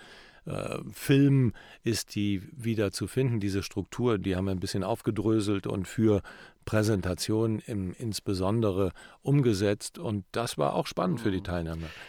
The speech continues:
Speaker 2: Ja, ich glaube, es war vor allen Dingen deshalb spannend, weil viele müssen ja Zahlen präsentieren oder Geschäftsverläufe,
Speaker 1: Mhm.
Speaker 2: irgendwelche Charts, die sie eigentlich präsentieren müssen. Und da den Gedanken zu kriegen, "Na ja, was habe ich mit Storytelling zu tun? Ich muss ja nur Zahlen präsentieren." Aber genau das ist halt der Punkt.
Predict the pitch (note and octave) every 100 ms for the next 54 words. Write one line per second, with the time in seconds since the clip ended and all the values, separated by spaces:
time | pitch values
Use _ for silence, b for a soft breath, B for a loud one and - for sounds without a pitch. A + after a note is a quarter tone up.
0 | B B G#2 G#2 C#3 - C#3+ - C3+ -
1 | B2+ B2 B2 A2 C#3+ D#3+ - - A#2 A2+
2 | G#2 G#2 G2+ - D#3+ B2+ A#2+ - G#2 G2+
3 | - E2+ F2+ F#2 - D#2 D#2 D#2 - F2
4 | E2 D#2+ E2 F2 F2 - G2+ - - F2+
5 | E2+ E2 F2 - F#2 F2+ F2+ F#2 G#2 G2
6 | - G2+ - G#2+ G#2+ - - G#2 G#2 G#2
7 | G#2 G#2+ - G#2 G2+ F#2+ - B2 A#2 A#2
8 | - - B B B - F#2+ - G#2+ C3+
9 | C#3+ A2+ A2 G2+ A2+ C#3 A#2+ A2 A2+ G2+
10 | F#2 G2 G2+ F#2+ G2 G#2 - F#2 - G#2+
11 | B2+ - F2+ F#2+ - - F#2+ F2+ A2 G#2+
12 | G#2 F2+ - B2 A#2 F#2 - F2 F2 -
13 | F#2+ F2+ F#2+ G#2 A2 G#2 A2 G#2+ A#2 G2
14 | F#2+ F#2+ - C#3+ B2+ -